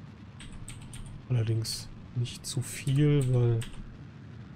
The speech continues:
wir ansonsten den Sprit zu sehr vergeuden. Das müsste jetzt eigentlich, genau, das senkt hier gerade den Knoten und macht das Manöver ein bisschen weniger aufwendig. Also ich bringe einfach diese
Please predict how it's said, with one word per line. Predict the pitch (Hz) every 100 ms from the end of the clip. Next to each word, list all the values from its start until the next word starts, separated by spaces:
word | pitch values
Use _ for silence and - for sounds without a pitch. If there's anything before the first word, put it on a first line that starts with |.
| - - - 123
wir | 120
ansonsten | 156 117 110 110 - - 127 120 - - - - - - - - - - - - - -
den | 123
Sprit | - - 123 -
zu | - - 143
sehr | 127
vergeuden. | - 120 127 127 - - - -
Das | 127 -
müsste | 151 -
jetzt | 127 -
eigentlich, | 143 147 151 143 -
genau, | 127 113
das | 113 110
senkt | 123 120 -
hier | 123
gerade | 117 110 110
den | 107 113 107 - - - -
Knoten | - 131 147 135
und | 113
macht | 117 -
das | 127
Manöver | 120 107 110
ein | 104
bisschen | 107 - 113
weniger | 113 110 113
aufwendig. | 147 143 - 143 127 - - - -
Also | 107
ich | 101 - - -
bringe | 113 117 147
einfach | 131 110 117 - - - - - - - -
diese | 120 117 113 113